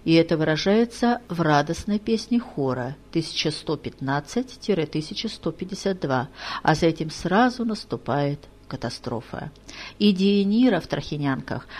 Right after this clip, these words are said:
полна радостного чувства, рассчитывая на чудесное действие крови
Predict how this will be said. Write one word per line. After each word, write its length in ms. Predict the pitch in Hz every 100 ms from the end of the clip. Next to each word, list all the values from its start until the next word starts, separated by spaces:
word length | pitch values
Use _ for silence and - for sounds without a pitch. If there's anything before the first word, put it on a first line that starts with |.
| -
полна 400 | - 180 185 220
радостного 580 | 233 233 220 - 214 214
чувства, 680 | - - 147 - - - - - -
рассчитывая 640 | 151 151 - - 202 180 180
на 100 | 185
чудесное 600 | - 185 196 196 - 180
действие 460 | 175 180 180 170
крови 500 | 170 - 160 156 160